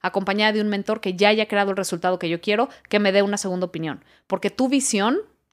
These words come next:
tu percepción y el significado que tú le des a todo tu emprendimiento ahorita es muy limitado.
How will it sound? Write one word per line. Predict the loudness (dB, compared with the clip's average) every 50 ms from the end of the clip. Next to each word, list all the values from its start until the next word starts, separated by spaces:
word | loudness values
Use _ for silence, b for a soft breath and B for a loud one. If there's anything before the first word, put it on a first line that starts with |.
| _
tu | 0 0 2 4
percepción | 2 2 2 -6 -8 -4 0 2 2 2 2 0 -4 b b b b b b _
y | 0 2 2 2 0 -2 -4
el | -6 -4
significado | -4 -4 -4 -4 -6 0 2 2 2 4 2
que | -2
tú | -4 -2 -2
le | 0 0
des | 0 -2 -4 -6 -2
a | -2 -2 -2 2 2
todo | 2 2 4
tu | 2 -2
emprendimiento | -2 0 -2 -2 -2 -2 -4 0 0
ahorita | 2 2 2 0 0 0
es | 2 4
muy | 4 4
limitado. | 4 2 0 0 0 0 0 0 -2 -10